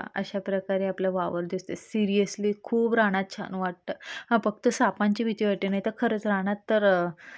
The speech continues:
राहू शकतात. खूप माणसं राहतात हां, रानात. म्हणजे मी इकडे बघितलंय सातारा साईडला अशी खूप लोकांची रानांमध्ये घरं आहेत, कारण की लक्ष द्यावं लागतं वगैरे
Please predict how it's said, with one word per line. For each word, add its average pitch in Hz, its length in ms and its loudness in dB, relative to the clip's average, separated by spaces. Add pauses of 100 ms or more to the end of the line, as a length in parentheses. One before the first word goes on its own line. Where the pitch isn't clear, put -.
(160)
राहू 240 280 8
शकतात. 214 420 -2
खूप 269 200 4
माणसं 262 220 8
राहतात 208 500 2
हां, 196 120 0 (160)
रानात. 185 380 2 (600)
म्हणजे 220 240 2
मी 240 140 2
इकडे 240 240 2
बघितलंय 214 500 0
सातारा 190 440 2
साईडला 185 400 0
अशी 190 280 -2
खूप 214 240 -4
लोकांची 196 420 -2
रानांमध्ये 196 840 0
घरं 190 300 4
आहेत, 170 300 0 (480)
कारण 247 220 2
की 277 120 6
लक्ष 254 240 2
द्यावं 214 380 4
लागतं 190 340 -2
वगैरे 180 480 0